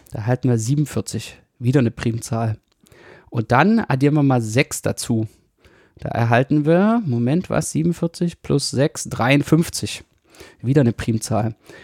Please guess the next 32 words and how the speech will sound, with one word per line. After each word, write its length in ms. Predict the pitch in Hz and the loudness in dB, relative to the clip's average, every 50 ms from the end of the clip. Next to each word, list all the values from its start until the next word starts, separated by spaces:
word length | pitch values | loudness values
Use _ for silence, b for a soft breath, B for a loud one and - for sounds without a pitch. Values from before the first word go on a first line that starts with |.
| B B | B B
Und 240 | B - 117 110 - | B -2 -2 0 2
dann 240 | 123 143 185 214 233 | 4 4 4 4 2
addieren 280 | - - 139 165 165 165 | 2 2 2 2 4 4
wir 60 | 143 | 4
mal 140 | 127 127 - | 4 4 2
acht 300 | - - - - - - | 2 0 0 -2 -2 -2
dazu, 460 | 117 - - - - 135 156 196 226 | -2 -2 -2 -4 -2 -2 0 2 2
dann 160 | 220 185 143 | 2 2 2
erhält 240 | - 127 143 151 - | 2 2 2 2 2
man 100 | 151 143 | 0 0
einundsechzig. 880 | - - 123 131 151 156 127 - - - - - - 117 - - - - _ _ b b b b b b b | 0 0 0 2 2 4 2 2 0 -2 -4 -6 -8 -8 -8 -10 -14 -18 _ _ b b b b b b b
Wieder 160 | - 139 143 139 | -2 2 2 4
eine 100 | 120 113 | 2 2
Primzahl. 600 | - - 123 113 110 - - 113 120 135 120 - _ B B B B B B B | 0 -2 -4 -4 -4 -2 -2 -2 -2 -2 -4 -6 _ B B B B B B B
Das 80 | - | 2
ist 20 | 131 | 4
aber 100 | 143 151 | 4 4
nicht 200 | 175 - - - | 4 2 2 4
die 20 | |
nächste 220 | 147 165 - - | 4 4 4 2
Primzahl. 340 | - - 120 107 107 - 113 | 0 0 -2 -2 0 0 0
Dazwischen 380 | 117 117 - 151 151 147 127 117 | -2 -2 -2 -2 -2 0 0 0
war 80 | 123 | 2
nämlich 180 | 131 131 131 - | 0 0 0 -2
noch 100 | 123 117 | -4 -4
die 120 | - - | -4 -2
neunundfünfzig, 640 | 117 117 123 123 127 - 123 123 - - - 104 - | -2 0 0 0 -2 -2 -4 -6 -6 -6 -10 -8 -8
was 100 | 110 - | -8 -8
auch 120 | - - - | -8 -6 -6
eine 80 | 120 | -6
Primzahl 420 | - - - 113 113 - 110 - - | -6 -6 -8 -8 -6 -6 -6 -6 -6
ist. 180 | 110 - - | -8 -10 -14